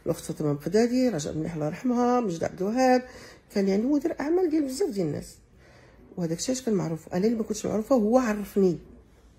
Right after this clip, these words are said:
عرفتي داك الكويس ديال كنشرب الزعتر وفلي، لا، لا، هذاك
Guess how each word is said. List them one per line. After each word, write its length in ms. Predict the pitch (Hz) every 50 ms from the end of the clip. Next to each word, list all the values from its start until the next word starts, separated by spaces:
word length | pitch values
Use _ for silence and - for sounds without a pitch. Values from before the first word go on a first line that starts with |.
| - - _ - _ _ - - - _ - _ _ _ _ - - - - - - - - - - - - - - - - -
عرفتي 320 | 240 240 233 220 - 226
داك 180 | - - - -
الكويس 400 | 214 - - 220 208 - - -
ديال 240 | 226 220 214 214 - - - - - _ - _ - - - -
كنشرب 400 | - 180 175 - 185 175 175 180
الزعتر 640 | 175 156 160 156 151 135 139 - - 208 202 190
وفلي، 280 | 175 175 - 180 185 185
لا، 80 | 208
لا، 260 | 202 196 185 180 180 180
هذاك 180 | 175 175 175